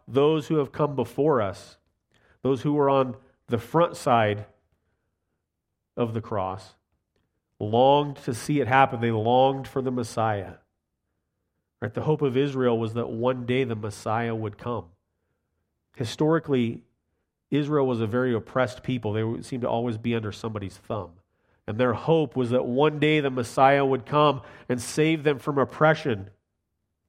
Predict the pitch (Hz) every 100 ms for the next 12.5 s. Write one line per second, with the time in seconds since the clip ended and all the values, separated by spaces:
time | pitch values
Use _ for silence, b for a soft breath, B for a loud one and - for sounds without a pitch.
0 | _ _ _ _ _ _ _ _ _ _
1 | _ _ - 117 123 127 - 139 139 123
2 | 135 139 - 151 113 131 - _ _ _
3 | _ _ _ _ _ _ _ _ _ _
4 | - 127 135 139 135 - 139 139 135 127
5 | 123 127 127 127 120 127 131 131 117 -
6 | 127 123 120 113 127 104 - 135 143 110
7 | 107 123 - 107 123 127 120 120 113 127
8 | 117 117 175 120 110 135 175 160 123 -
9 | 123 123 123 117 - 165 170 - - _
10 | _ _ _ _ _ _ - 127 135 -
11 | 127 120 135 123 127 120 110 151 110 120
12 | 147 95 92 -